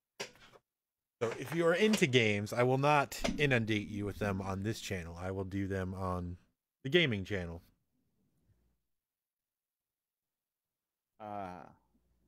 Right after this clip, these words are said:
Speaker 2: yes. Um, yes.
Speaker 1: Also,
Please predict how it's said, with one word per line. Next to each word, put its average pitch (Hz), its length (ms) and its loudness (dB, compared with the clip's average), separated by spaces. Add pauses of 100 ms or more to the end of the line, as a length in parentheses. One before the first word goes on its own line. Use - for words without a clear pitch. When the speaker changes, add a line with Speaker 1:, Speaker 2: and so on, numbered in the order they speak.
(680)
Speaker 2:
yes. 165 500 -8 (1000)
Um, 110 560 2 (1800)
yes. 117 180 -18 (680)
Speaker 1:
Also, 170 640 4